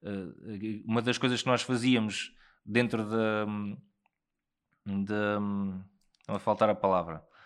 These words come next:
da, da cadeira de, de impressão digital, logo ao início era ver quais é que eram,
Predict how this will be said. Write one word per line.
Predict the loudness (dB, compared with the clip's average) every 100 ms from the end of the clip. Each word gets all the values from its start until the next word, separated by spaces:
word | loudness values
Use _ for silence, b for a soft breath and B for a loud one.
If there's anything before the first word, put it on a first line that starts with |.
| B B B B
da, | -2 4 6 6
da | 4 0 0 0
cadeira | 4 8 8 8 4
de, | 2 4 4 2
de | 2
impressão | 0 2 2
digital, | 2 2 8 10 10
logo | 8 6
ao |
início | 6 2 4 4
era | 4
ver | 4 2 2
quais | 2 2 2
é |
que | 2 4
eram, | 4 2